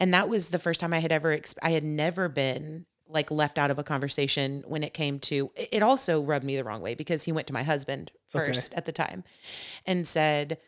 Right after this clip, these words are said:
Speaker 1: "You need to get her back into church." And wha-, meanwhile, I had just gotten out of rehab. I was living in a sober living away from my daughter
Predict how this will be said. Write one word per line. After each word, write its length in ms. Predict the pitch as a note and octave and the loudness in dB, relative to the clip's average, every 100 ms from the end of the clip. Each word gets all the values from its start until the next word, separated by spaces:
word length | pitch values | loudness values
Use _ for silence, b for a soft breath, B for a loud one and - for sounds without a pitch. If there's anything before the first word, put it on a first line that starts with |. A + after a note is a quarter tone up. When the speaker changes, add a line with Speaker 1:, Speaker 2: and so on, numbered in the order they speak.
| b _ _ | b _ _
Speaker 1:
"You 220 | E3+ F3+ | 0 2
need 280 | E3+ D#3+ C#3+ | 4 2 2
to 480 | - D#3+ C#3 C#3+ C#3 - - | 0 2 0 -2 -6 -12 -4
get 140 | D3+ | -2
her 80 | E3 | 0
back 220 | D3+ D3+ | 0 0
into 140 | E3 F#3 | -2 -2
church." 540 | D#3 C#3+ D3+ - - _ _ _ | -4 -6 -6 -12 -12 _ _ _
And 420 | F3+ D#3+ D#3 D3+ - _ - _ _ | 0 0 0 -4 -8 _ -20 _ _
wha-, 260 | F3+ F#3 F3+ | -2 0 2
meanwhile, 520 | F3+ F#3+ D3+ D3 C#3+ | 2 2 4 2 2
I 140 | D#3+ | 0
had 180 | D#3 D#3 | 2 2
just 180 | E3 D#3+ | 0 0
gotten 140 | F3+ | 0
out 100 | F3 F3+ | -2 -2
of 100 | D#3+ | -2
rehab. 400 | D#3 D3 D#3 D3 | -2 2 0 0
I 120 | D#3 | 0
was 160 | D3+ C#3+ | 0 2
living 260 | D3+ F3 | 2 2
in 100 | F#3 | 0
a 40 | F3+ | 0
sober 320 | - E3+ F3 | 2 2 2
living 500 | E3 C#3+ C#3+ C#3+ D#3+ | 2 0 -2 -4 -2
away 240 | D#3+ D3 D3+ | 0 4 2
from 180 | F#3 F#3 | 2 0
my 100 | F3+ | 2
daughter 480 | D#3 C3+ C3+ E3 | 4 4 2 -2